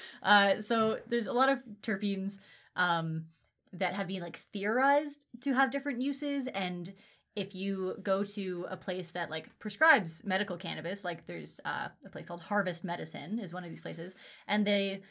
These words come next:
they give, like, lists of the different terpenes and what, like, what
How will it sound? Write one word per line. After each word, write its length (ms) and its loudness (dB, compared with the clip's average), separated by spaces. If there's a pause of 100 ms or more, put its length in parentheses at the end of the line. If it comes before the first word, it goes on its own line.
(220)
they 80 2
give, 160 2
like, 180 4
lists 400 0
of 400 0
the 60 -4
different 320 -4
terpenes 580 0
and 380 0 (560)
what, 360 4 (220)
like, 300 -4
what 340 0